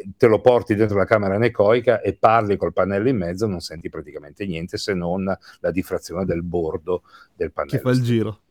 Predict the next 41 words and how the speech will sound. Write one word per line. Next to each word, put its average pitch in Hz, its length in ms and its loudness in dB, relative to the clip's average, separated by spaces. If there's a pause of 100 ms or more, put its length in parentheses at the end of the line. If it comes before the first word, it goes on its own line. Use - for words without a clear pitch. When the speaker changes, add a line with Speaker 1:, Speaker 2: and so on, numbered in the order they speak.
(220)
Speaker 2:
certo. 113 180 -6
Speaker 1:
Fa 92 140 0
il 85 80 -8
giro, 87 340 -6
si - 180 -10
gira 104 280 4
intorno 101 380 2
all'angolo 85 500 -2
sostanzialmente, 76 920 -16 (360)
che 107 120 0
è - 20 4
il 95 80 2
me-, 98 260 0
il 98 80 -4
massimo 101 460 0
che 85 100 -4
puoi 71 160 -8
fare, - 240 -8
quindi 104 200 0
è 101 40 4
attenuato 90 720 0
tantissimo 82 760 -6
in 69 80 -20
quel 73 140 -8
caso 73 280 -14
lì. 65 160 -18 (760)
Però 123 180 6
non 120 180 4
usare 123 480 6
il 107 180 4
controllo 107 400 4
automatico 98 640 0
del 85 160 -6
guadagno, 90 560 -4
perché 190 180 4
Speaker 2:
No, 185 140 4
Speaker 1:
sennò - 180 -2
Speaker 2:
<laughs> 202 300 4
se 160 240 2
no 160 60 6
impazzisce. 135 840 -2